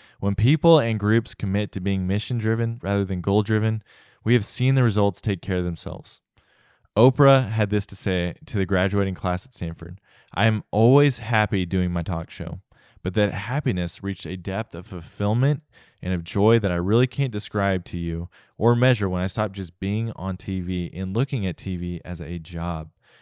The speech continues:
I decided to use television, to use it and not have it use me, to use it as a platform to serve my viewers.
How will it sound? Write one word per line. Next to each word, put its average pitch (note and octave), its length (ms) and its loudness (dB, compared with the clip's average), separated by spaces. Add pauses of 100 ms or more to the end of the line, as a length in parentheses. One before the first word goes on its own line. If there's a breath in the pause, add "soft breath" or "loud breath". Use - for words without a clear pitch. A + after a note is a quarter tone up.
(120 soft breath)
I G2 80 -2
decided D#3 420 2
to A#2 80 -2
use G#2+ 340 2
television, E2+ 600 -4 (460 soft breath)
to A2+ 100 0
use A#2+ 220 4
it A2+ 140 0 (420 soft breath)
and A2 220 -4
not A#2+ 220 0
have A#2+ 240 0
it A2 120 -2
use G#2 500 0
me, F2 500 -4
to G#2 120 -8
use A2 160 -2
it A#2 60 0
as G2+ 100 -4
a F#2 60 -4
platform A#2+ 440 -2
to F#2+ 80 -4
serve A2 360 -2
my F#2+ 140 -4
viewers. F2 540 -6